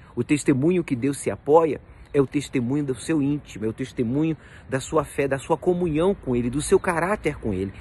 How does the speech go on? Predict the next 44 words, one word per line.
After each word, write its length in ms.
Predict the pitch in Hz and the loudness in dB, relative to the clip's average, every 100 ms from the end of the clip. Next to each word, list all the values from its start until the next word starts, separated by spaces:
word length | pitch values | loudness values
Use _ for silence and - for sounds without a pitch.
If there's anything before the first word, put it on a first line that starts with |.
| - - | -10 4
É 80 | |
isso 280 | 190 247 - | 6 6 2
que 140 | - 214 | -2 -6
pesa 540 | - 180 190 151 127 | 2 4 4 4 -2
diante 420 | 110 113 110 98 | 0 0 0 -4
de 100 | 90 | -14
Deus. 480 | - 90 - - - - - - - - - - - - - - - | -12 -12 -12 -16 -18 -20 -20 -20 -20 -20 -20 -20 -20 -20 -18 -16 -8
E 60 | |
que 120 | 123 151 | -4 0
você 280 | 143 - | 0 0
valorize 760 | 135 143 135 123 151 123 - - - - - - - - - - | 2 4 4 2 2 0 -4 -14 -18 -20 -20 -20 -20 -20 -20 -10
a 60 | |
sua 180 | 117 147 | -2 -2
comunhão 500 | - 143 131 113 120 | 0 0 2 0 0
com 220 | 117 95 | -2 -8
Ele, 220 | 87 87 - - | -8 -8 -12 -16
a 60 | - | -14
sua 160 | - 143 | -4 -4
intimidade 640 | - 139 123 120 123 104 | -4 -4 -2 0 -2 -6
com 160 | - 87 | -8 -8
Ele, 180 | 87 87 - - - - | -8 -12 -20 -20 -20 -6
porque 240 | 123 - 127 | -4 2 2
é 20 | |
isso 260 | 139 - | 2 -2
que 100 | - | -10
faz 220 | 131 135 - | -2 -2 -2
com 140 | 127 | -2
que 80 | 131 | -2
a 60 | |
gente 360 | 107 123 113 - | 0 -2 -2 -8
seja 500 | - 120 107 92 92 - - - | -6 -4 -2 -4 -8 -10 -20 -10
escolhido 640 | 117 - 127 120 180 180 - - - - - - - - - - - - | -8 2 4 6 4 2 -16 -20 -20 -20 -20 -20 -20 -20 -20 -20 -20 0
ou 160 | 147 165 | 4 4
não. 220 | 101 98 - - - - - - - - - | 2 -4 -14 -20 -20 -20 -20 -20 -20 -20 2
É 60 | |
isso 220 | 151 185 - | 4 4 -2
que 80 | |
faz 160 | 165 170 | -4 -4
com 100 | 165 | 0
que 80 | 165 | 2
a 40 | |
gente 160 | 160 - | 0 -2
seja 360 | - 156 139 - | 0 0 2 0
aprovado 760 | 160 175 165 123 165 202 220 | 2 6 6 6 4 4 0